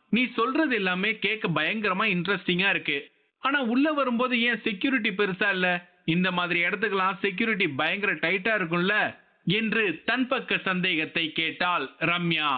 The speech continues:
அவள் அப்படி கேட்டதும் ஜான் அதை கேட்டு சத்தமாக சிரித்தான். <laughs>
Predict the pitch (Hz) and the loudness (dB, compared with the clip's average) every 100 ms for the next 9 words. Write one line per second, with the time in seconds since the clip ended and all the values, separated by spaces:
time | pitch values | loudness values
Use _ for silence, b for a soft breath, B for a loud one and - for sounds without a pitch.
0 | - _ B B 220 233 240 185 214 202 | -2 _ B B -2 0 0 0 -2 -2
1 | 233 233 233 202 202 151 - 139 202 226 | 0 0 0 0 0 -2 -4 -4 0 0
2 | 208 175 160 180 165 - 185 131 - 214 | 0 0 0 -2 -2 0 0 0 -4 -4
3 | - 254 190 180 196 220 190 151 175 156 | -2 0 2 0 0 0 0 0 0 0
4 | 143 120 - _ _ - 262 226 269 277 | -2 -4 -10 _ _ -2 -2 0 0 0
5 | 226 | -4